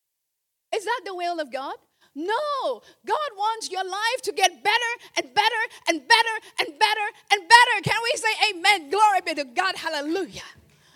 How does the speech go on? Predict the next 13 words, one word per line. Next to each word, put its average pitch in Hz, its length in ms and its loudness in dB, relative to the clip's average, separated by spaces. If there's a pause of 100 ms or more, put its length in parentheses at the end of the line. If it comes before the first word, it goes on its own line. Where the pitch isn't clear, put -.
(560)
Amen. 359 480 0
He 349 120 0
wants 359 340 0
your 453 320 4
life 339 320 -2 (240)
and 294 160 -4
my 427 260 4
life 302 300 -4 (180)
to 285 80 -10
get 233 360 -4
better 302 380 0 (240)
and 254 220 -2
better. 220 240 -4